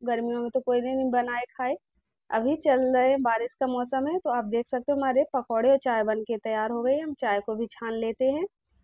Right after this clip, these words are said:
और पकौड़े टमाटर के सॉस के साथ हमने रख दिए हैं। आप लोगों को ये हमारे पकौड़े और चाय की रेसिपी कैसी लगी, कमेंट करके ज़रूर बताना। हमारे वीडियो को लाइक करना,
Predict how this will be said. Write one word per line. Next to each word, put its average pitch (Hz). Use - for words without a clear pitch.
और 277
पकौड़े 254
टमाटर 233
के 311
सॉस 254
के 226
साथ 226
हमने 269
रख 220
दिए 208
हैं। 208
आप 214
लोगों 220
को 220
ये 226
हमारे 214
पकौड़े 226
और 277
चाय 208
की 214
रेसिपी 220
कैसी 214
लगी, 226
कमेंट 214
करके 208
ज़रूर 208
बताना। 214
हमारे 233
वीडियो 220
को 220
लाइक 214
करना, 220